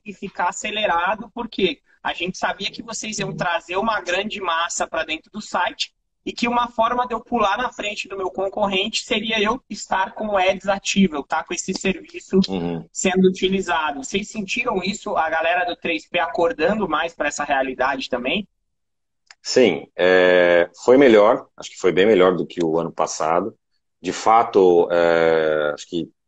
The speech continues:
Speaker 2: é, a gente tá conseguindo mostrar que o Ads, ele não é, é, ele é um, é um dinheiro investido, mas que de fato traz retorno, né?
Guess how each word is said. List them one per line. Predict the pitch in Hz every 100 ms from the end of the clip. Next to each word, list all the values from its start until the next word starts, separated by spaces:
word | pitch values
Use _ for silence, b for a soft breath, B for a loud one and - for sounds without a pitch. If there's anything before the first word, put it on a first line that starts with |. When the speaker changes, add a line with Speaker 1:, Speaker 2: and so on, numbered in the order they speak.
| _ _ _ _ -
Speaker 2:
é, | 95 -
a | 87
gente | 90
tá | 117
conseguindo | 113 110 98 107 104
mostrar | 92 - 95 92
que | 92
o | 87
Ads, | 95 92 -
ele | 87 87
não | 90 95 95
é, | 95 95 90 85 80 78 -
é, | 85 90
ele | 90
é | 104
um, | 101 90
é |
um | 95 92
dinheiro | 98 95 104 98
investido, | 85 - 95 95 98 95
mas | 92
que | - 95
de | 87
fato | 87 98 95 -
traz | 92 90
retorno, | 92 - 85 76 71
né? | 76